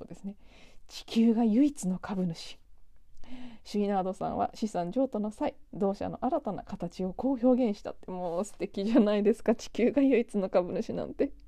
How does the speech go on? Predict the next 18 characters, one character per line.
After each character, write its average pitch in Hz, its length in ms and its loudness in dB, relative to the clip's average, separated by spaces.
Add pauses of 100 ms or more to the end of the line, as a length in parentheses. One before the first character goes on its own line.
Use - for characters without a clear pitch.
(760)
も 247 640 4
う 226 40 2
っ - 20 -8
て 185 180 2
思 185 180 -2
い 185 60 -2
な 180 120 -2
が 160 80 -4
ら 156 100 -4
読 175 180 -6
ん-、 180 100 -8
読 - 160 -8
み 165 100 -8
続 180 160 -4
け 190 180 -2
ま 185 120 2
す - 180 -16
ね。 262 160 4